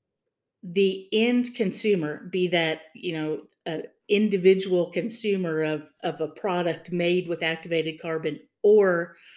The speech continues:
our direct transactional partners, the water treatment facilities, power plants, cement plants that buy from us, they just need it to work. They've, <laughs> and, and so it's the process, it's the innovation.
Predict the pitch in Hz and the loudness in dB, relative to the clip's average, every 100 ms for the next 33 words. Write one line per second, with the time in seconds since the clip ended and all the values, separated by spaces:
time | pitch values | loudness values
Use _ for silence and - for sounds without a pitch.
0 | - _ _ - 175 175 160 170 151 165 | -20 _ _ -4 -2 -2 -4 -8 -4 -4
1 | 170 - - - - 180 160 160 165 190 | -4 -8 -20 -16 -6 -4 -2 -2 -2 -2
2 | - 233 - 170 - - 147 - - - | -6 -10 -8 -8 -8 -8 -10 -12 -16 -20
3 | _ - 165 170 170 165 165 - 190 175 | _ -4 0 0 0 0 -2 0 0 -2
4 | 170 - - 190 165 160 160 156 - 175 | -8 -8 -8 -2 -2 -2 -4 -6 -6 -2
5 | 165 165 160 175 160 160 - 180 170 170 | 0 0 0 -2 -2 -2 -10 -8 -6 -6
6 | - - 175 156 156 - 147 - 156 151 | -10 -12 -8 -8 -10 -10 -12 -12 -18 -12
7 | 156 175 175 151 151 147 - _ - - | -6 -6 -6 -10 -10 -12 -16 _ -20 -20
8 | _ _ _ _ _ _ _ - 185 185 | _ _ _ _ _ _ _ -2 -2 -2
9 | 175 180 151 - - 143 143 - _ - | -6 -8 -10 -10 -12 -12 -12 -16 _ -20
10 | _ _ _ _ 175 165 - - - - | _ _ _ _ 0 0 -4 -10 -8 -8
11 | - 220 - - - 285 - 208 190 185 | -8 -10 -10 -18 -14 -6 2 4 4 2
12 | 196 - - - 190 180 175 170 165 - | -2 -10 -14 -2 0 2 0 -4 -12 -18
13 | _ _ - 208 185 - 185 - 180 - | _ _ 0 4 6 4 -4 -6 -10 -4
14 | 196 180 - 170 160 - 151 - 151 143 | -4 -4 -4 -4 -4 -10 -14 -10 -8 -8
15 | 139 127 139 - 156 | -8 -10 -12 -16 -18